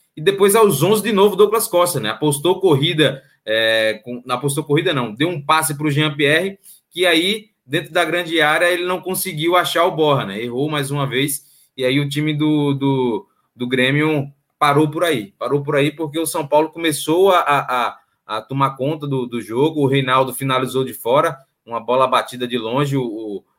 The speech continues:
o, o Chapecó fez uma grande defesa, depois o time do São Paulo começou a empilhar chances, ao vinte e um, o Rigoni finaliza cruzado, numa boa metida de bola,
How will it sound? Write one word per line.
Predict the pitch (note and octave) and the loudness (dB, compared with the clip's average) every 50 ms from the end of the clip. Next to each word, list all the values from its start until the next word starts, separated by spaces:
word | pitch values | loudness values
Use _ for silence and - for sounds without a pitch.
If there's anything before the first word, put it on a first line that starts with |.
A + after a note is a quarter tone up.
| _ _ _ _ | _ _ _ _
o, | G2 G2+ G#2 | -6 -6 -6
o | |
Chapecó | G#2+ - B2+ A#2+ A#2 - A#2 - A#2 A#2 | -2 0 0 0 2 2 0 2 0 0
fez | A2+ A#2 A#2 A2+ A#2 | 0 -2 -4 -2 -4
uma | A#2 A2+ | -4 -4
grande | A2 A2+ B2 B2 A#2+ | -2 -2 -2 0 -2
defesa, | A#2 A2 - - A2 C3 D3 D3+ D3 | -4 -6 -4 0 2 2 2 4 2
depois | D3 C#3+ C#3+ C#3+ D3+ C#3+ C#3 C#3+ - - _ _ _ | 0 2 4 4 4 6 6 2 0 -4 _ _ _
o | _ | _
time | - C#3 C#3 | 0 0 2
do | C3+ | 2
São | - D3+ C3+ | 2 0 4
Paulo | C#3 C#3 C3+ C#3 | 4 4 2 4
começou | D3 D3 C#3 C#3 C#3 C#3 D#3 | 2 0 0 0 2 2 2
a | D#3 | 2
empilhar | D#3 D3 C#3 C3+ C3+ B2+ A#2 | 2 0 -2 0 2 2 0
chances, | - - B2+ C#3 C#3 C#3 A#2+ C#3 | 0 -2 -4 -4 -4 -2 0 0
ao | C3+ B2 | 0 2
vinte | C#3 D3+ D3 C#3+ C#3+ | 2 -2 -2 0 0
e | C#3+ | 2
um, | C#3+ C#3 | 2 2
o | C3 | 2
Rigoni | C3 C#3 C#3 C3 C3+ C3+ C3 B2+ A2 - _ _ _ _ _ | 2 0 0 0 -2 0 0 -2 -4 -6 _ _ _ _ _
finaliza | - B2 C3+ C#3 C3+ C3 C#3+ C#3 C#3 C3+ | -10 -4 -2 0 0 0 0 0 0 -2
cruzado, | C#3 C#3+ C3+ B2+ - - B2 C3+ C#3+ C#3+ | -2 -4 -6 -6 -2 0 0 0 0 0
numa | C3+ C3+ C3+ A#2+ | -2 -2 -2 -2
boa | - B2 C3+ C#3+ C#3+ C#3 | -2 0 0 2 2 2
metida | C#3 C#3 C#3+ C#3+ C#3 C3+ C3+ | 0 -2 -2 -6 -8 -8 -8
de | B2+ A#2 A#2 | -8 -8 -8
bola, | G2+ A2+ B2 C3+ C3 A#2 - - | -4 -2 0 2 2 0 -2 -4